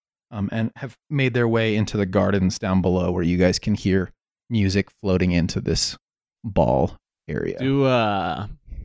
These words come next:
Speaker 2: do the Flames people have, like, tattoos or anything noticeable, like the chicks?
Speaker 1: No, no, you, y-, you can't tell who's a flame and who's not a flame.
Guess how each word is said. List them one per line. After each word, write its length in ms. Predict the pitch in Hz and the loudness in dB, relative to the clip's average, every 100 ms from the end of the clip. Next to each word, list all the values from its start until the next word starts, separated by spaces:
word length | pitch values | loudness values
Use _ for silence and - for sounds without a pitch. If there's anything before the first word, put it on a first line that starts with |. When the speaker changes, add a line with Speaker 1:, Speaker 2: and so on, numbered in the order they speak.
| - | -4
Speaker 2:
do 60 | 151 | -2
the 80 | |
Flames 300 | 135 123 135 | 0 -2 -2
people 200 | 170 170 | -4 -2
have, 160 | 156 120 | 0 2
like, 240 | 110 90 | 0 0
tattoos 480 | - 104 - 101 107 | 0 0 2 0 0
or 40 | 104 | 0
anything 360 | 101 98 90 | -2 -2 -4
noticeable, 500 | 80 90 98 104 104 | -4 -6 -8 -10 -10
like 180 | 92 92 | -10 -14
the 80 | - | -20
chicks? 600 | - 87 104 - - - - _ - _ | -12 -10 -10 -10 -12 -12 -18 _ -20 _
Speaker 1:
No, 440 | 117 123 104 95 - - | -4 0 0 0 -6 -4
no, 160 | 123 107 | 0 2
you, 200 | 117 120 131 | 2 -2 -4
y-, 120 | 131 | -4
you 220 | 127 123 | 0 0
can't 260 | - 143 - | 2 0 2
tell 240 | 117 104 | 0 0
who's 260 | 98 117 110 | 0 0 0
a 60 | 101 | 0
flame 300 | 92 92 98 | 0 0 2
and 100 | 98 | 0
who's 180 | 90 | -2
not 200 | 80 76 | -2 -2
a 40 | 90 | -4
flame. 400 | - 110 117 | -6 -10 -10